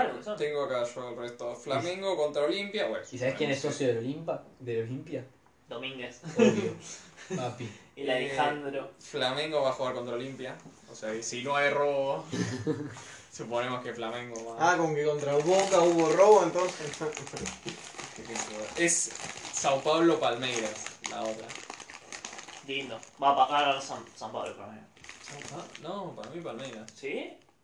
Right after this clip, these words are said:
Speaker 2: Yo
Speaker 1: Mira,
Speaker 2: ya
Speaker 1: con
Speaker 2: dije,
Speaker 1: Crespo.
Speaker 2: yo había dicho que para mí Palmeiras llegaba a la final.
Speaker 1: ¿Sí?
Speaker 2: Dije, porque
Speaker 1: ¿Otra
Speaker 2: son,
Speaker 1: vez?
Speaker 2: son mejores que el año pasado. Y el año pasado la ganaron, o sea.
Speaker 1: Epa. Este año sí que son mejores. Para mí tuvo una fase de grupo bastante fácil,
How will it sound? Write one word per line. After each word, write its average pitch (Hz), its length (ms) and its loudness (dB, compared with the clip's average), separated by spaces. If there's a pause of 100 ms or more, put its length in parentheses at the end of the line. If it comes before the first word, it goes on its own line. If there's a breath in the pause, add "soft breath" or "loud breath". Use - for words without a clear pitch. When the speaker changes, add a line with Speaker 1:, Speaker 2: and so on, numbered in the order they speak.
(100)
Speaker 2:
Yo 143 80 -16
Speaker 1:
Mira, 226 160 -2
Speaker 2:
ya 156 60 -2
Speaker 1:
con 165 140 2
Speaker 2:
dije, 131 120 -2
Speaker 1:
Crespo. 208 400 4 (360)
Speaker 2:
yo 135 60 -2
había 143 280 0
dicho 135 400 -8
que 113 60 -6
para 113 240 -10
mí 143 100 -10
Palmeiras 131 480 -6
llegaba 113 220 -4
a 107 40 -2
la 107 60 -6
final. 107 340 -10 (180)
Speaker 1:
¿Sí? 370 340 0 (600)
Speaker 2:
Dije, 220 240 -4
porque 233 220 4
Speaker 1:
¿Otra 160 120 6
Speaker 2:
son, - 80 6
Speaker 1:
vez? 392 260 6
Speaker 2:
son - 400 -6
mejores 202 420 4
que 170 80 -2
el 170 60 4
año 190 160 0
pasado. 147 600 0
Y 135 60 -2
el 156 80 4
año 196 140 2
pasado 185 320 6
la 160 80 6
ganaron, 180 400 4
o 139 60 -4
sea. 156 420 0 (1400)
Speaker 1:
Epa. 120 260 -18 (960)
Este - 180 -8
año 190 260 -6
sí 160 100 -14
que 151 60 -10
son 143 160 -10
mejores. - 240 -14
Para 170 160 0
mí 185 80 -4
tuvo 202 120 2
una 139 180 -6
fase 139 240 -6
de 117 60 -4
grupo 131 180 -4
bastante 117 300 -10
fácil, 113 340 -8